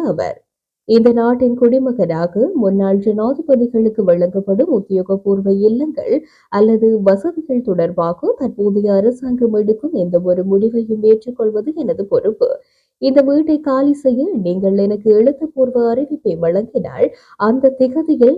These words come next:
நான் வெளியேறுவேன். ஆனால் இது மக்களுக்கானது. நான் மக்களின் பிரதிநிதியாக இந்த நாட்டு மக்களுக்கு நேர்மையாக சேவை செய்தேன். இந்த அரசாங்கம் மக்களால் நியமிக்கப்பட்டது. எனவே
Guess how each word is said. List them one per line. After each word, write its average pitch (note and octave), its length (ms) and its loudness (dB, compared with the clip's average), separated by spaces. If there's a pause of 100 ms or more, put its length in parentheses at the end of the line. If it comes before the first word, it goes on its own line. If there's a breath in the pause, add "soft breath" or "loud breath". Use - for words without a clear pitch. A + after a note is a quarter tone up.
(100)
நான் G#3+ 320 -2
வெளியேறுவேன். F3+ 800 -2 (320)
ஆனால் G#3 380 0
இது A#3 220 4
மக்களுக்கானது. G#3+ 880 -2 (120)
நான் F#3 280 -2
மக்களின் A#3+ 480 0
பிரதிநிதியாக C4 840 -2 (460 loud breath)
இந்த G3 240 2
நாட்டு B3 360 0
மக்களுக்கு B3 580 2 (120)
நேர்மையாக B3+ 800 0
சேவை D4+ 420 -6
செய்தேன். A3 480 -2 (380)
இந்த G3+ 260 4
அரசாங்கம் B3+ 720 2
மக்களால் F#3+ 520 -2
நியமிக்கப்பட்டது. F#3+ 920 -2
எனவே B3+ 400 -2